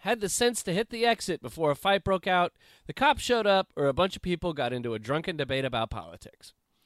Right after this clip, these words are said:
There's one rule that my wife, and I, I wrote, this is written by me. Um, "There's one rule my wife and I have.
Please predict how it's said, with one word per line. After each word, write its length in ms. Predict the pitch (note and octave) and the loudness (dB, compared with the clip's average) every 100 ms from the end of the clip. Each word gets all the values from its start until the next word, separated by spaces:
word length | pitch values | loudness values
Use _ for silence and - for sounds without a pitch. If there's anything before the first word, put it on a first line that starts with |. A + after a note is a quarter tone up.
| _ - - D#3+ | _ -20 -20 -6
There's 160 | E3+ D#3+ | -4 2
one 260 | B3+ D#4 | 4 4
rule 520 | B3+ B3 A3+ A3+ D#3 _ - | 6 8 8 4 -4 _ -8
that 200 | D#3 D#3 | -2 0
my 140 | E3 | 2
wife, 380 | E3 F3 - - _ | 2 2 0 -8 _
and 220 | - D#3 C#3+ | -2 0 4
I, 120 | F3 | 2
I 140 | E3 | 4
wrote, 220 | C3+ B2 - - | 0 0 -4 -10
this 160 | B2 | -10
is 80 | B2 | -8
written 180 | B2+ A2 | -10 -8
by 100 | G#2 | -10
me. 140 | F#2+ G2 _ - E3 C#3+ | -10 -18 _ -20 -20 -6
Um, 300 | D3+ D3+ C#3+ _ _ _ | 2 2 0 _ _ _
"There's 260 | D#3 F3 D#3+ | 0 0 2
one 240 | E3+ B3 | 4 4
rule 220 | C4+ A#3+ A#3 | 6 6 6
my 120 | F#3+ | 4
wife 320 | D#3 E3 - | 4 2 0
and 80 | C#3+ | -2
I 120 | C3 | -2
have. 340 | A#2+ G#2+ A2 | -2 -6 -8